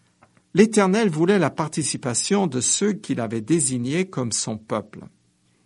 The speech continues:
Il aurait évidemment pu pourvoir à l'huile et cuire les pains lui-même en faisant un miracle.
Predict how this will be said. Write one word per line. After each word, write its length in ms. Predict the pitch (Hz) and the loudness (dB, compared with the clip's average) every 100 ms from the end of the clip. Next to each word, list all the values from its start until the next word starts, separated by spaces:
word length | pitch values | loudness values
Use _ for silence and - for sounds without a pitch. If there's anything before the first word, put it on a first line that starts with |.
| _ | _
Il 200 | - 156 | 0 4
aurait 440 | 143 127 196 180 135 | 4 4 2 0 -2
évidemment 520 | 127 139 117 120 165 | -2 0 0 0 -2
pu 200 | 160 139 | -2 -6
pourvoir 840 | 127 - 131 113 120 127 170 170 | -6 -6 -6 -2 0 0 0 -2
à 120 | 117 113 | -2 -4
l'huile 500 | 110 131 160 175 147 | -2 0 2 2 0
et 140 | 113 | -4
cuire 340 | - - 180 | -6 0 2
les 140 | 131 117 | 2 -2
pains 260 | 113 165 | -2 0
lui-même 580 | 156 131 170 151 127 104 | 0 2 2 2 0 -4
en 80 | 98 | -8
faisant 400 | - 139 117 117 | -8 -6 -4 -6
un 80 | 117 | -4
miracle. 640 | 135 147 131 107 - 135 | -4 -2 -2 -4 -10 -20